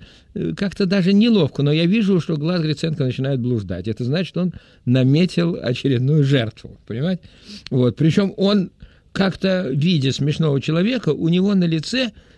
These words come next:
э, начинало повторяться движение того, за кем он наблюдал.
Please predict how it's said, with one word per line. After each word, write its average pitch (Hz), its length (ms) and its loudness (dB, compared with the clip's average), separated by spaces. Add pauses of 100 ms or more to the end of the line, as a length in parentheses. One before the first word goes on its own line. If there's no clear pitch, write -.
(100)
э, 165 280 -2
начинало 170 800 0
повторяться 196 640 0
движение 170 440 0
того, 185 200 0
за 160 100 0
кем 156 180 -2
он 143 120 0
наблюдал. 113 440 -6